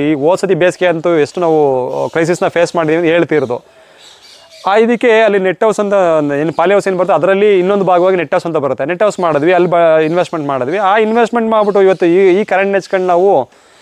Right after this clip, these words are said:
ಖಂಡಿತ ನಾವು ತರಕಾರಿ ಬೆಳೆಯೋಕ್ಕಾಗಲ್ಲ, ಮತ್ತು ಮೇವು ಬೆಳೆಯೋದಕ್ಕಾಗಲ್ಲ. ಮೇವನ್ನ ನಾವು ಅಲ್ಪ ಸ್ವಲ್ಪ ಪ್ರಮಾಣದಲ್ಲಿ ಬೇರೆ ಮೇಲೆ ಡಿಪೆಂಡ್ ಆಗಬೇಕಾಗಿತ್ತು, ಅಲ್ಲೂ ಕೂಡ ಇನ್ವೆಸ್ಟ್ ಮಾಡ್ತಾ ಇದ್ವಿ. ಮೇವಿಗೆ ನಂದು, ನಮ್ಗೆ ಬರ್ತಕ್ಕಂಥ ನಾನು ಏನು ಮೂವತ್ತು ಪರ್ಸೆಂಟ್, ಮೂವತ್ತೈದು ಪರ್ಸೆಂಟ್ ಅಂತ ಹೇಳೋದು, ಆದಾಯ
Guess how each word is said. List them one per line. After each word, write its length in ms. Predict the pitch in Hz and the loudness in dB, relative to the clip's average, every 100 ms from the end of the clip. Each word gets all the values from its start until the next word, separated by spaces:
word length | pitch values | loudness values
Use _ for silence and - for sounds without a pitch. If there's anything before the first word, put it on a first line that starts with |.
| - | -10
ಖಂಡಿತ 240 | - 175 208 | -4 0 0
ನಾವು 120 | 190 | 0
ತರಕಾರಿ 300 | 143 135 175 | 0 0 -2
ಬೆಳೆಯೋಕ್ಕಾಗಲ್ಲ, 720 | 170 170 170 156 160 170 180 | 0 0 0 0 0 2 0
ಮತ್ತು 360 | 165 156 202 160 | -2 -4 -4 -2
ಮೇವು 180 | 170 | 0
ಬೆಳೆಯೋದಕ್ಕಾಗಲ್ಲ. 580 | 175 165 151 139 120 120 | 2 2 0 -2 -2 -2
ಮೇವನ್ನ 360 | 127 170 196 196 | -2 0 0 0
ನಾವು 400 | 190 170 170 156 | 0 2 2 2
ಅಲ್ಪ 180 | 180 208 | 2 0
ಸ್ವಲ್ಪ 260 | 190 180 | -2 -4
ಪ್ರಮಾಣದಲ್ಲಿ 460 | 180 170 165 170 196 170 _ _ - | -4 -2 -2 -2 0 -2 _ _ -2
ಬೇರೆ 140 | 185 | 2
ಮೇಲೆ 160 | 202 180 | 2 0
ಡಿಪೆಂಡ್ 260 | 170 175 | -2 0
ಆಗಬೇಕಾಗಿತ್ತು, 480 | 170 156 156 151 151 | 0 -2 -2 -2 0
ಅಲ್ಲೂ 220 | 147 160 | 0 0
ಕೂಡ 120 | 185 190 | 0 0
ಇನ್ವೆಸ್ಟ್ 320 | 160 175 - | 0 -2 -2
ಮಾಡ್ತಾ 240 | 151 135 | -4 0
ಇದ್ವಿ. 240 | 123 110 117 | -2 -2 -4
ಮೇವಿಗೆ 340 | 143 175 185 | -2 0 2
ನಂದು, 240 | 175 170 170 - - - | 0 0 -4 -6 -16 -6
ನಮ್ಗೆ 140 | 156 | -2
ಬರ್ತಕ್ಕಂಥ 420 | 151 170 202 202 | -2 -2 -2 0
ನಾನು 260 | 185 165 165 | 0 0 0
ಏನು 140 | 180 | 0
ಮೂವತ್ತು 260 | 180 185 180 | 0 0 -2
ಪರ್ಸೆಂಟ್, 240 | 185 180 | -4 -4
ಮೂವತ್ತೈದು 240 | 175 165 156 | -4 -4 -4
ಪರ್ಸೆಂಟ್ 280 | 160 165 160 | -6 -6 -4
ಅಂತ 100 | 151 | -2
ಹೇಳೋದು, 380 | 139 135 247 - - - - | -2 -2 -4 -6 -20 -14 -4
ಆದಾಯ 420 | 147 175 202 233 | -2 0 2 2